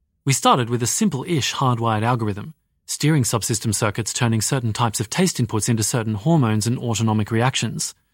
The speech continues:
But then we transferred that information into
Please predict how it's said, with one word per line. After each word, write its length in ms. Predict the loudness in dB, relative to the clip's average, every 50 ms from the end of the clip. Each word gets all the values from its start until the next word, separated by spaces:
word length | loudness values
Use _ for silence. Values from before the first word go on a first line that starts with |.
| _ _ _ _ _ _ _ _ _ _ _
But 100 | -4 0
then 200 | 2 4 4 4
we 80 | 4 2
transferred 520 | 2 2 2 2 2 2 0 0 0 2
that 120 | 0 0 0
information 480 | -2 -4 -2 -2 -2 -2 -2 -4 -4
into 360 | -6 -6 -4 -2 0 -2 -2